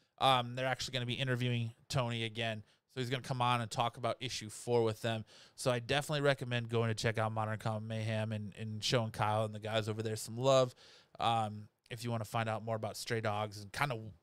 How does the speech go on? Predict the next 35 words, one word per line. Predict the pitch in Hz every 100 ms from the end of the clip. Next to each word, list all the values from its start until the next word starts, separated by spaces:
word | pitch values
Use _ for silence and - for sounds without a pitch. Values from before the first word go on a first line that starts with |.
| _
like | 123 110
I | 120 120
do, | 113 110
like, | 107 - - - _
what | 143 123
was | 120
Tony | 147 131 113
thinking? | 123 123 120 113
Where | 123
was | 120 113
his | 110
mindset? | 113 120 113 104 117
What, | 131 - - - - _ _
how | - 143
did | 151 139
he | 120
get, | 123 117 -
like, | 120 104 - _ _ _ _ _ 139
dude, | 143 160 120 - _
<laughs> | - 131 - _ _ _ _ -
it's | 143 -
crazy. | - 123 101 92 - _ _ -
Uh, | 131 117
you | 127
know, | 113 110
it, | 85 131 127
it's, | 127 117 - - -
it's | 127 123
really | 127 123 113
crazy | - 110 104 107
what | 107 107 - _ _ _ _ _ _ _ _ - 107
this, | 110 101
it, | 95 -
this | 110 107 - - - _ _ _ 113
book | 120 104